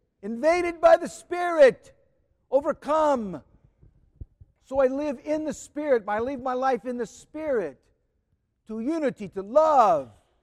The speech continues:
to joy, to peace, to long-suffering, to all the virtues. That's what the Spirit brings to us. And that's what happened at chrismation. That act of baptism, those virtues were sealed in Chantel,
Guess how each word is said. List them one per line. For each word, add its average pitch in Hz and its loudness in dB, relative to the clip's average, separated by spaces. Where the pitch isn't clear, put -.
to 208 -16
joy, 262 6
to 208 -10
peace, 269 -6
to 233 -16
long-suffering, 220 -2
to - -20
all 302 4
the 302 -8
virtues. 214 -10
That's 262 -4
what 262 -12
the 247 -10
Spirit 247 -6
brings 311 -8
to 180 -4
us. 143 -6
And 175 -14
that's 262 -8
what 262 -4
happened 226 -6
at - -12
chrismation. 220 -12
That 240 -4
act 233 -4
of 175 -10
baptism, 208 -6
those 208 2
virtues 226 -8
were 208 -4
sealed 311 2
in 180 -4
Chantel, 147 -14